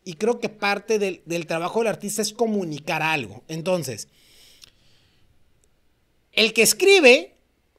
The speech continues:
comunica a través de las palabras. El que hace arte, el que dibuja, el que hace música, lo hace a través de su instrumento. En este caso, el que dibuja, el que pinta, lo hace a través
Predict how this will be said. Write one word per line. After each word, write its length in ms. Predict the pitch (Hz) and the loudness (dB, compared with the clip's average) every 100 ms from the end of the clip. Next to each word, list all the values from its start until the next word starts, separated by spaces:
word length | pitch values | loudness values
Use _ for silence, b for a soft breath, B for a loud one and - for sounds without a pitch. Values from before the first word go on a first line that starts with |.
| _ | _
comunica 600 | 240 233 214 185 180 262 | 4 6 4 0 0 0
a 60 | 262 | 0
través 320 | 208 156 147 | -2 -2 -6
de 80 | 151 | -8
las 180 | 143 | -10
palabras. 720 | - 156 202 214 135 - - _ _ _ _ _ _ _ - | -10 -4 -2 -2 -4 -12 -18 _ _ _ _ _ _ _ -6
El 220 | 185 180 | -6 -4
que 160 | 185 185 | -4 -2
hace 540 | 196 190 254 254 220 | -2 0 0 2 2
arte, 400 | 208 247 269 247 | 4 2 2 -2
el 100 | 214 | -2
que 120 | 196 | -4
dibuja, 600 | 180 214 285 220 220 220 _ _ _ _ _ | -4 -4 -2 -2 -2 -6 _ _ _ _ _
el 120 | 151 | -8
que 100 | 160 | -4
hace 180 | 190 247 | 0 2
música, 680 | 254 294 247 233 202 196 - _ _ - | 4 2 0 -4 -6 -8 -12 _ _ -4
lo 220 | 202 208 | 2 2
hace 200 | - 269 | 2 0
a 60 | |
través 220 | 269 208 214 | 0 0 -2
de 60 | |
su 100 | 226 | -2
instrumento. 680 | 220 220 202 247 247 160 - | -4 -4 -2 -2 -2 -8 -8
En 140 | 180 214 | -6 -4
este 200 | 208 240 | -2 0
caso, 360 | 233 208 202 | 0 0 -4
el 180 | 185 196 | -4 -2
que 120 | 208 | -2
dibuja, 460 | 190 196 320 262 214 | -2 0 0 2 0
el 220 | 180 156 | -2 -6
que 120 | 175 | -8
pinta, 440 | 160 320 311 214 202 | -2 0 2 0 -2
lo 140 | 202 | -2
hace 180 | 170 247 | -2 -2
a 60 | 262 | -2
través 460 | 240 170 185 180 | -2 -4 -6 -8